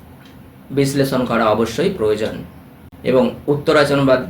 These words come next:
যে আন্দোলন, সেই আন্দোলনে দেখা গেল যে অবশ্যই এই তত্ত্ব বা গবেষণার ক্ষেত্রে পুরোপুরি যে নীতিমানকে বাদ দেওয়ার কথা বলেছিল আচরণবাদ, সেই আচ-, উত্তর আচরণবাদ আবার কিন্তু কি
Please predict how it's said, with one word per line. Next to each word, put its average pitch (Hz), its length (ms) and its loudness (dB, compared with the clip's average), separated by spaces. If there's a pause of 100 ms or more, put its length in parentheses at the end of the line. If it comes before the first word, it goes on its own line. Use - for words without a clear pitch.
(140)
যে 131 120 0
আন্দোলন, 131 480 2
সেই 127 200 -2
আন্দোলনে 120 480 0
দেখা 113 260 0
গেল 131 260 0 (600)
যে 120 140 0
অবশ্যই 120 560 0 (380)
এই 110 180 -4
তত্ত্ব 131 680 -2 (320)
বা 113 240 0
গবেষণার 131 540 0
ক্ষেত্রে 123 400 -4
পুরোপুরি 139 500 2
যে 127 120 -2
নীতিমানকে 123 520 -4
বাদ 113 280 -4
দেওয়ার 123 260 2
কথা 120 180 -2
বলেছিল 120 360 -4
আচরণবাদ, 110 580 -4 (580)
সেই 120 220 0
আচ-, 113 260 0 (120)
উত্তর 127 380 -2
আচরণবাদ 123 580 0
আবার 127 340 2
কিন্তু 117 400 -4
কি 151 240 -4